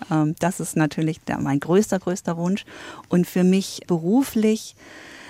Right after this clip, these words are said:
bevor ich Moderatorin geworden bin, war ich vierzehn, fünfzehn Jahre beim Dialog im Dunkeln, war da auch sehr viel international unterwegs, bin in viele Erdteile und Länder gereist. Das hat mir viel Spaß gemacht. Das würde ich als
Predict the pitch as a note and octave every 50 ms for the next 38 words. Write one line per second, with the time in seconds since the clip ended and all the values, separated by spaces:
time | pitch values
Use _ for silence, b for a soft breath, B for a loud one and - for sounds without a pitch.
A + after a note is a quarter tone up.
0 | B B B B B F#3 F3+ - - G#3+ A#3+ A#3 - G#3+ G#3 G3+ G3 F#3+ F#3+ -
1 | - G3+ F#3+ F#3 F#3+ F#3+ F#3 F#3 F#3 F#3 F#3+ F#3 F3+ F3 F3 F3 F3 F3 F3 E3
2 | F3 F3 F3 F3 E3+ E3+ F3 E3+ D#3+ D#3 - - - - - - - - - -
3 | - - - F#3 F3+ - - F3+ F3 - F3+ F3+ - - - F3+ F3 E3+ E3 E3+
4 | F3 F#3 E3+ F3 E3+ E3+ E3 F3 F3 F3 F3 F3 - F3 E3 D#3 F#3+ G#3 B3+ B3
5 | A#3+ G3+ F#3 F3 E3+ E3 E3 - - - - F3+ E3+ - - F3 - - E3 -
6 | E3+ D#3+ D#3+ D#3 - - E3+ D#3+ D#3 D#3+ D#3+ F3 G3 A#3 A#3+ G#3+ G#3+ G#3+ A3 G#3+
7 | G3+ F#3+ G3+ G3+ G#3 G3+ - - - - F3 E3 F3 F#3+ A3+ A3+ - _ - -
8 | - E3+ E3+ E3+ - - - - F3 E3 - - F3+ G3+ - - - F#3+ F3+ F3+
9 | F3 - F3 F3+ - - F3+ G3+ A3 G#3+ G#3 G3 G3 F#3+ F#3 F3 F3 F3 F3 F3+
10 | - - - E3 - - - - E3+ E3 - - F3+ F3+ - - - E3+ E3 E3+
11 | - - - F3 E3+ E3 E3+ - B B B B B B B B - F3 E3+ -
12 | F#3 F#3+ A3 - G#3+ - - - - - - F#3 - -